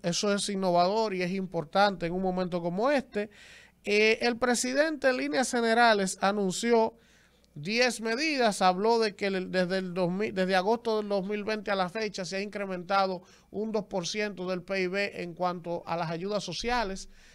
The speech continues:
llevándolo hasta ciento cincuenta mil millones de pesos.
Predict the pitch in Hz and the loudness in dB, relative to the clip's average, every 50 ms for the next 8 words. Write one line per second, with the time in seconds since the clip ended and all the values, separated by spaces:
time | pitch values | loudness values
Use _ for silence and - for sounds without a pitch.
0 | - _ _ - 143 151 165 180 190 202 202 202 202 180 185 190 180 160 - 185 | -20 _ _ -6 -4 -2 -2 -2 -2 -2 0 0 0 0 0 -4 -4 -4 -4 -6
1 | 180 180 170 170 160 185 180 175 165 165 175 175 170 165 160 160 165 190 214 208 | -8 -8 -8 -10 -10 -10 -10 -10 -8 -8 -8 -8 -6 -4 -6 -4 -4 -6 -6 -6
2 | 196 190 185 185 185 185 180 160 170 165 156 - 254 269 240 185 - 180 185 - | -6 -6 -6 -6 -8 -8 -8 -8 -8 -10 -8 -6 -6 -4 -4 -6 -8 -12 -14 -16
3 | - | -18